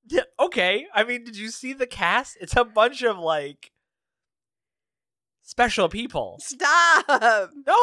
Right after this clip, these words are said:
Speaker 1: I mean, they literally are.
Speaker 2: Steve Buscemi is a treasure.
Speaker 1: I think so, too. But he plays a pedophile.
Speaker 2: Yeah, he does. Gross.
Speaker 1: Yeah.
Speaker 2: Thanks, Steve Buscemi. Cat trapped in tree for over a week,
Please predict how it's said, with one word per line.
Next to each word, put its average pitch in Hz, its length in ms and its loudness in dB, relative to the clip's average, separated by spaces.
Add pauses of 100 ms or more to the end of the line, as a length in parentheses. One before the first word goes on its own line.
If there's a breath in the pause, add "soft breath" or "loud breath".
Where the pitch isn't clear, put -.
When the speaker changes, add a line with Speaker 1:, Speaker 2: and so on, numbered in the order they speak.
Speaker 1:
I 262 120 4
mean, 302 120 -4
they 285 140 -2
literally 294 360 2
are. 233 500 2
Speaker 2:
Steve 294 380 -6
Buscemi 277 440 -2
is 233 140 -6
a 208 80 -6
treasure. 233 560 -4 (720)
Speaker 1:
I 226 120 -4
think 320 120 -10
so, - 160 -6
too. 143 560 -8 (220)
But 190 100 -10
he 220 100 -10
plays 226 280 -6
a 202 80 -2
pedophile. 131 720 -10 (840)
Speaker 2:
Yeah, 214 180 -20
he 202 80 -20
does. - 320 -20 (520)
Gross. - 320 -20 (400)
Speaker 1:
Yeah. 208 300 -16 (720)
Speaker 2:
Thanks, 180 300 -20
Steve - 320 -20
Buscemi. - 360 -20 (320)
Cat 277 440 0
trapped 247 320 -2
in 277 120 -6
tree 254 280 -8
for - 200 -10 (100)
over 254 340 -2
a 302 100 -6
week, 269 400 -12